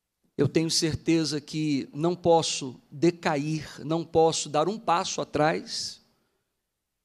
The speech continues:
porque o que aconteceu comigo naquele momento, que me levou a superar,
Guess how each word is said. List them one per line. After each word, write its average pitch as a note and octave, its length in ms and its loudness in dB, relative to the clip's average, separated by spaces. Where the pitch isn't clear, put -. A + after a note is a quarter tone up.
porque D3 760 0
o D3+ 140 -6
que F3 360 0
aconteceu E3 680 0
comigo D3+ 440 -2
naquele D3 360 -2
momento, C3 720 -8
que - 100 -10
me D3+ 140 2
levou E3 560 6
a D3+ 40 2
superar, C3+ 920 -2